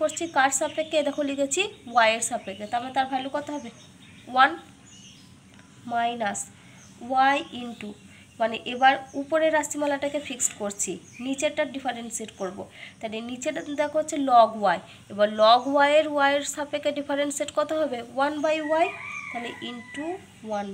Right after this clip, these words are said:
by y। তাহলে এখানে দেখো y, y cancel হয়ে গেল। এবারে দেখো আমাদের রাশিমালাটাতে প্রমাণ করতে হবে ডিওয়াই ডিএক্স সমান হচ্ছে ওয়াই স্কয়ার by x into y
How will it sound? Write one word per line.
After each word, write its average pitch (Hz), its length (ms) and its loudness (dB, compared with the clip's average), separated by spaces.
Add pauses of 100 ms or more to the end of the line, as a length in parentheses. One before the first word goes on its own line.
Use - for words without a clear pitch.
by 233 140 -4 (300)
y। - 20 -10 (680)
তাহলে 233 220 -6
এখানে 302 260 -4
দেখো 294 180 -2 (340)
y, 240 40 0 (260)
y - 20 0 (420)
cancel 220 440 -4
হয়ে 190 180 -6
গেল। 185 120 -8 (1900)
এবারে 311 300 6
দেখো 339 160 2 (180)
আমাদের 277 240 2 (100)
রাশিমালাটাতে 320 600 0 (140)
প্রমাণ 277 280 -2 (400)
করতে 311 300 -2
হবে 294 160 2 (160)
ডিওয়াই 254 340 2 (100)
ডিএক্স 294 300 -2
সমান 285 320 -4
হচ্ছে 294 200 -4 (140)
ওয়াই 240 200 2 (120)
স্কয়ার 262 280 -2 (160)
by 254 160 6 (340)
x 285 40 -14 (240)
into 285 200 -6 (280)
y 226 40 0